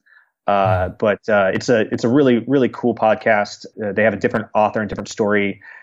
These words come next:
Speaker 1: told each week. Uh, one of my other favorites that they recently did was, uh, a chapter from, uh, uh, The Love Affairs of Nathaniel P, uh,
Speaker 2: Mm.
Speaker 1: uh,
Speaker 2: Mm-hmm.
Speaker 1: uh, which is a really cool,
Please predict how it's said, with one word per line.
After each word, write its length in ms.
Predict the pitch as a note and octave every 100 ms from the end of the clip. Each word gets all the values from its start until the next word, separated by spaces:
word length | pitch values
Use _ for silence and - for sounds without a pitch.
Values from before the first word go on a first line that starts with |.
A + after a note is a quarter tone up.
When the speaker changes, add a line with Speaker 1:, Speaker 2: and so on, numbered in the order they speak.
| -
Speaker 1:
told 280 | - G#2+ G2+
each 200 | G2 -
week. 400 | G2+ C3+ - - -
Uh, 200 | G2+ G2
one 300 | F#2+ - A2+
of 40 | G#2+
my 120 | G2+
other 120 | G#2+
favorites 460 | - A2 G2+ - - _
that 180 | A2+ G#2+
they 120 | G#2+ G2+ B2
recently 340 | A2 A2+ G#2
did 260 | G2+ G#2 G2+
was, 320 | G#2 G2+ G2
uh, 240 | G2+ G2+ - - - - -
a 100 | G2+
chapter 320 | G2+ A#2+ A2 A2+
from, 240 | A#2+ A2
uh, 260 | G#2+ G#2 G2+ -
uh, 120 | G#2
The 120 | G2
Love 220 | A2+ A#2+ A2+
Affairs 300 | B2 A#2+ G#2
of 80 |
Nathaniel 380 | A2 B2+ A#2+ A2
P, 400 | - C3 G#2+ - _ _ -
uh, 40 |
Speaker 2:
Mm. 360 | G#2 A2+ A2 A2
Speaker 1:
uh, 80 | G#2 C3+
Speaker 2:
Mm-hmm. 280 | G#2+ B2+ G#2+
Speaker 1:
uh, 180 | G2 F#2+ _ _
which 80 | -
is 140 | G#2+ A2
a 180 | G2+ - _
really 200 | B2 A2+
cool, 500 | A2 - B2 A#2 G#2+